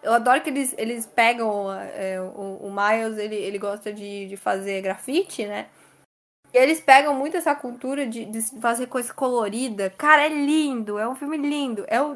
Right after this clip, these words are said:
é um dos filmes que eu não assisti no cinema, porque,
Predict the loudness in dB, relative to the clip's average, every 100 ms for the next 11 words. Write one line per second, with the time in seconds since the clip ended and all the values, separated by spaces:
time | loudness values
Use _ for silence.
0 | -6 -2 0 0 2 2 0 -2 -4 -6
1 | -18 -20 -20 2 4 6 4 4 -2 -2
2 | -4 -4 -4 -2 -2 -4 -10 -20 -20 -6
3 | -4 -4 0 2 2